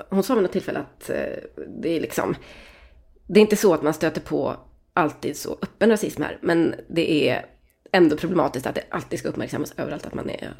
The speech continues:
svart. Och, eh, det var ju för övrigt, eh, eh,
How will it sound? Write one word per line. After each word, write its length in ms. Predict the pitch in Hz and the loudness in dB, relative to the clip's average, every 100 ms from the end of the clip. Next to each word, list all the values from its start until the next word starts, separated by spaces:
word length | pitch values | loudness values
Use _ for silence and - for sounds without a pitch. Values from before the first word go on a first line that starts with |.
| - | -14
svart. 440 | - - - - - - - - - - - - - | -2 -2 -2 -6 -8 -8 -18 -20 -20 -20 -20 -14 4
Och, 720 | 185 165 - _ _ - 170 | 4 4 -2 _ _ -2 2
eh, 520 | 165 156 151 143 135 | 2 2 0 -2 -2
det 80 | 160 | 0
var 200 | 170 160 | 2 4
ju 480 | 151 160 160 156 | 4 4 4 4
för 140 | 151 196 | 4 4
övrigt, 600 | 156 165 170 - - - | 6 4 2 -6 -10 -4
eh, 680 | 175 143 120 113 107 110 - | -2 0 -2 -2 -4 -4 -4
eh, 520 | - - - - 113 | -6 -8 -6 -4 -4